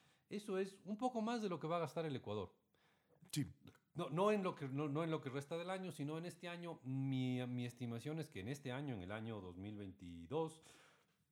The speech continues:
Speaker 1: el Ecuador va a gastar solo en subsidiar diésel y gasolina unos cinco mil millones de dólares.
Speaker 2: Ya, muy bien. Ahora
Speaker 1: Porque, porque hemos tenido meses que hemos llegado a superar los quinientos millones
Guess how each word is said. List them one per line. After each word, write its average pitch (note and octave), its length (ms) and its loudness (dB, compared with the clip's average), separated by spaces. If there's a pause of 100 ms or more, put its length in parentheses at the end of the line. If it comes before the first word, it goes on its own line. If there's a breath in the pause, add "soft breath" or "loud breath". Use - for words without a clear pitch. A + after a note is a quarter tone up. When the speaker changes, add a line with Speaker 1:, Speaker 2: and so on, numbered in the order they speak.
Speaker 1:
el E3+ 280 0
Ecuador E3+ 520 2
va F#3 60 4
a - 20 0
gastar E3+ 320 0
solo G3+ 260 2
en G3 80 0
subsidiar D3 580 0
diésel D3 340 -2
y A#2+ 60 0
gasolina C3+ 800 0
unos B2+ 640 0
cinco A2 300 0
mil C3+ 220 4
millones F#2+ 420 0
de F2+ 100 -6
dólares. D#2 300 -10 (280)
Speaker 2:
Ya, A2+ 220 -2
muy - 140 -4
bien. D3 140 -8 (100)
Ahora E3 200 10
Speaker 1:
Porque, C#3+ 260 4
porque A#2+ 200 0
hemos B2 180 4
tenido D#3+ 280 2
meses E3+ 320 -2
que C3 100 -8
hemos A2+ 160 -2
llegado A#2+ 260 -2
a C3 40 -4
superar A2+ 380 -6
los C3 180 -4
quinientos C#3 540 -2
millones C3 460 -2